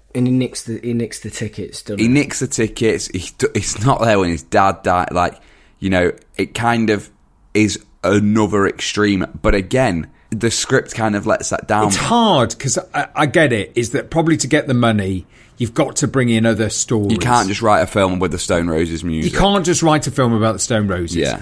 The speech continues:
Speaker 3: 'cause it's just not got enough appeal. You know, I get it. There's loads of people who like the Stone Roses,
Speaker 1: Yeah,
Speaker 3: but
Speaker 1: but
Speaker 3: are there enough,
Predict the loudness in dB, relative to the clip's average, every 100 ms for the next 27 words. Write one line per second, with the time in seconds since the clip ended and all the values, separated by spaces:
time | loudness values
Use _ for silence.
0 | -6 -2 -2 2 2 4 4 2 0 -2
1 | 0 -2 -2 -6 -4 -4 -6 -12 _ -20
2 | -20 -20 -20 _ _ -14 -12 -4 2 4
3 | 2 0 -2 0 4 4 4 0 -6 _
4 | -8 -2 4 6 4 4 2 4 2 2
5 | 0 2 4 2 2 0 0 2 4 4
6 | 6 4 6 6 4 4 0 -8 -16